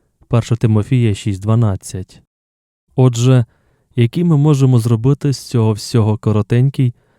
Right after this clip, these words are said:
висновок? Значить, захист покликання — це охорона Божого дару в тобі. Це не пасивне очікування, що все вийде само собою, а активна турбота,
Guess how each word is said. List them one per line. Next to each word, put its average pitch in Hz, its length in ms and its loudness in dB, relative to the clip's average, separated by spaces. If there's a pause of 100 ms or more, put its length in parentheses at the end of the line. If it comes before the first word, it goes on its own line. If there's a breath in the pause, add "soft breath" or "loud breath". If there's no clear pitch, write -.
(200)
висновок? 104 800 -2 (840)
Значить, 113 520 -2 (300)
захист 127 520 -2
покликання — 113 840 2 (440)
це - 180 0
охорона 147 580 2
Божого 127 480 0
дару 110 300 0
в 104 80 -8
тобі. 104 480 -2 (640)
Це 123 440 0 (120)
не 117 160 2
пасивне 180 520 0
очікування, 104 880 0 (380)
що - 220 -4
все 175 260 0
вийде 151 340 2
само 139 300 2
собою, 120 640 2 (600)
а 104 220 -2
активна 135 600 2
турбота, 135 800 0